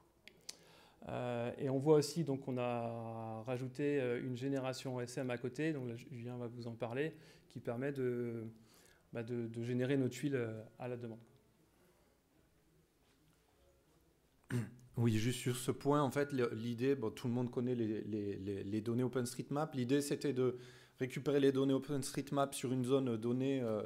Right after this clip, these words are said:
Speaker 2: identifiée par Orange et de faire un rendu spécifique à celui que voulait Orange. Donc, il faut les récupérer, les stocker en base,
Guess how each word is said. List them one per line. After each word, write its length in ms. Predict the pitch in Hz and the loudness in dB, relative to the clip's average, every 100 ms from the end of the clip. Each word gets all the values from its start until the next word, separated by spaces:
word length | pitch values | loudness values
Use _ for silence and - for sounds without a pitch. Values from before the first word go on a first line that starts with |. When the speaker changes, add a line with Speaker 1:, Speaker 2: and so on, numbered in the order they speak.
| - | -2
Speaker 2:
identifiée 540 | 117 120 117 120 135 | -2 -2 -2 -6 -4
par 160 | 135 113 | 0 0
Orange 400 | 113 120 156 160 - - - - | 0 0 -2 -4 -14 -20 -10 0
et 320 | 127 131 131 | 4 6 6
de 160 | 120 123 | 4 2
faire 240 | 143 131 | 2 2
un 100 | 131 | 2
rendu 300 | 123 135 151 | 2 2 0
spécifique 540 | 151 135 - 120 151 | 0 -2 -2 -6 -2
à 40 | 139 | -2
celui 260 | - 131 | 0 -2
que 100 | 135 | 0
voulait 260 | 120 120 120 | -2 2 2
Orange. 440 | 117 110 139 160 - - - | 4 2 0 -2 -8 -20 -8
Donc, 240 | 110 113 - | -6 -6 -8
il 60 | |
faut 180 | - 120 | -4 0
les 80 | 120 | 2
récupérer, 580 | 113 120 123 120 117 139 | 2 0 -4 -2 4 6
les 120 | 143 | 6
stocker 320 | 95 123 - | 2 -2 -2
en 120 | 113 110 | -2 2
base, 360 | 117 143 127 | 4 4 2